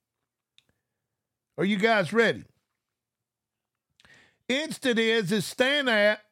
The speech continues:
stand near, and stand there. So otherwise, to stand by. So stand where God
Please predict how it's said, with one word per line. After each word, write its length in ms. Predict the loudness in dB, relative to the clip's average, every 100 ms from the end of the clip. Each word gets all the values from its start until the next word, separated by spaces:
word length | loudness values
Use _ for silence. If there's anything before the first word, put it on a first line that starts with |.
| _
stand 560 | -14 -2 0 0 -2 -2
near, 440 | 0 2 0 -4 _ _ _ _ _ _ _ _ _
and 180 | -2 -2
stand 400 | 0 0 2 2
there. 300 | 2 0 -6 _ _ _ _ _ _ _ _ _ _ _ _ _
So 280 | -6 -4 0
otherwise, 840 | 0 0 0 0 2 2 0 -6 -18 _ _ _ -6
to 160 | -4
stand 720 | -2 -2 0 2 2 0 -4 -10 _ _ _ _ _ _ 0
by. 400 | 2 4 0 -6 -16 _ _ _ _ _ _ _ _ _
So 300 | -8 -4 -4
stand 640 | -6 -6 -2 -2 -2 -2 2
where 140 | 4
God 460 | 4 0 2 0